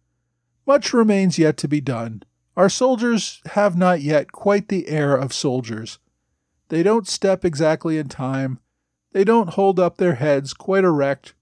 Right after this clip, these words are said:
or turn out their toes so exactly as they ought. They don't all of them cock their hats,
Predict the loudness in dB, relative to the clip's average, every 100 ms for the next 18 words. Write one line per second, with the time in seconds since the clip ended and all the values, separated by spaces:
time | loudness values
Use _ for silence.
0 | -6 -6 -4 -2 0 2 2 0 -4 -2
1 | -2 -2 -2 -2 0 0 -2 -4 -4 -6
2 | -8 -6 -10 -10 -10 -6 -4 -4 -4 _
3 | _ _ _ _ _ _ _ -4 -2 2
4 | 2 0 -2 -2 0 0 0 -2 -4 -4
5 | -2 -2 0 -4 -4 -6 -8 -10 -16